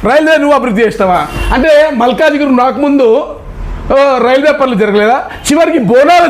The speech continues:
చెక్కులు కూడా నువ్వే చేస్తున్నట్టు, అంటే నువ్వు లేనప్పుడు మంగాళమ్మ గుడులు లేవు, బోనాల ఫెస్టివలే జరగలే అనుకున్నావు మల్కాజ్గిరిలో? మల్కాజ్గిరిలో బోనాల పండుగ ఎంత ఫేమసో నీకు తెలుసా?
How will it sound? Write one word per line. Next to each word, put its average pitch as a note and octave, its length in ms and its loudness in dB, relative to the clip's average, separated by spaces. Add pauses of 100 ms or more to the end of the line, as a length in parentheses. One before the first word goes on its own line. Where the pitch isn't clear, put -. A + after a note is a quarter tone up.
చెక్కులు D#4 240 -2
కూడా D4+ 180 2
నువ్వే C4+ 260 0
చేస్తున్నట్టు, C#4+ 600 0 (280)
అంటే C#4+ 120 0
నువ్వు C#4 180 2
లేనప్పుడు C#4 420 2
మంగాళమ్మ A#3+ 580 0
గుడులు C4 200 0
లేవు, D4 200 2
బోనాల B3+ 360 0
ఫెస్టివలే C#4+ 420 0
జరగలే B3+ 280 0
అనుకున్నావు F3 280 -2
మల్కాజ్గిరిలో? G3 680 0 (1040)
మల్కాజ్గిరిలో A3+ 840 0
బోనాల G#3+ 420 0
పండుగ G#3 540 0 (360)
ఎంత A3 360 0
ఫేమసో B3 320 0
నీకు G#3 220 -2
తెలుసా? A#3 440 0